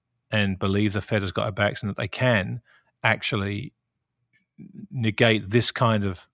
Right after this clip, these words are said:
hit to the economy? You know, and they were talking, the Atlanta Fed was talking about a fifty percent hit to G D P on a quarterly basis at one point.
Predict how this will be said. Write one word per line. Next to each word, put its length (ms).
hit 260
to 100
the 60
economy? 580
You 60
know, 60
and 80
they 60
were 120
talking, 280
the 60
Atlanta 240
Fed 180
was 120
talking 260
about 160
a 40
fifty 380
percent 420
hit 180
to 80
G 180
D 80
P 160
on 80
a 60
quarterly 300
basis 420
at 60
one 180
point. 300